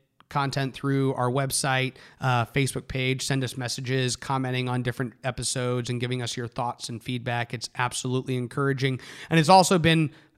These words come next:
an incredibly, incredibly rewarding to bring this information to you on a weekly basis. So I am very grateful. If you want the actual P D F checklist, which you could print off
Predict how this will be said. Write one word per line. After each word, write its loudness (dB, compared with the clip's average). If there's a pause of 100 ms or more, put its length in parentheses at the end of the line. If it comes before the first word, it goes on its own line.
an 4
incredibly, 4
incredibly 4
rewarding 6
to 0
bring 4
this 0
information -2
to -2
you -2 (260)
on 2
a 0
weekly -2
basis. -4
So -4
I 2
am 4
very 4
grateful. 0
If -2
you 8
want 4 (260)
the 2
actual 0
P -2
D 2
F 0
checklist, -2
which -6
you -6
could -8
print 6
off 6